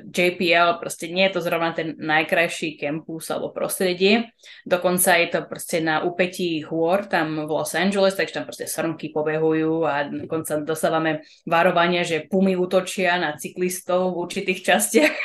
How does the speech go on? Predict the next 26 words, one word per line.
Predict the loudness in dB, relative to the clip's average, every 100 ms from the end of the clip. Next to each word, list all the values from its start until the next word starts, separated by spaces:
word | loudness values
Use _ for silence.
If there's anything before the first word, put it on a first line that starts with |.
| -6 -2
<laughs> | -2 -4
toho | -4 -2 0 0 -2
strediska, | -2 2 2 2 -2 0 2 2
že | 2 4
človek | 4
hovorí, | 4 0 -4
že | -4
to | -4
je | -4
fakt | -6 -8
nasa. | -8 -8 -2 -2 -2 -10 _ _ 2
Ale | 4 6
potom | 6 4 4
vôjde | 4 4 4
do | 2 -2
niektorých | -6 -6 -2 -2 -2
tých | -6 -8 -2
novších | 2 2 0 -4
budov | 0 2 4 4
a |
tam | 0 -2 -2
zrazu | -2 -2 -6
proste | -10 -8 -8
pred | -2 -2 0
našimi | 0 0 -2 -2
očami | -2 -2 -2 -4 -6